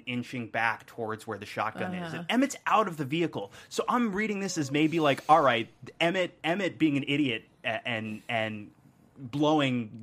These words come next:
Speaker 1: this s-, situation in front of the officer might be what actually gets him killed. His naivete, his crumbling under pressure might actually be what does him in ultimately. But
Speaker 2: Mm-hmm.
Speaker 1: no,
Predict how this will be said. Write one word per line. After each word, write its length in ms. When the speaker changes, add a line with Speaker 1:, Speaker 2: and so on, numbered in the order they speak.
Speaker 1:
this 380
s-, 240
situation 560
in 80
front 160
of 40
the 100
officer 420
might 360
be 140
what 140
actually 320
gets 260
him 320
killed. 260
His 120
naivete, 580
his 160
crumbling 480
under 160
pressure 440
might 300
actually 420
be 240
what 300
does 180
him 160
in 100
ultimately. 420
But 200
Speaker 2:
Mm-hmm. 320
Speaker 1:
no, 380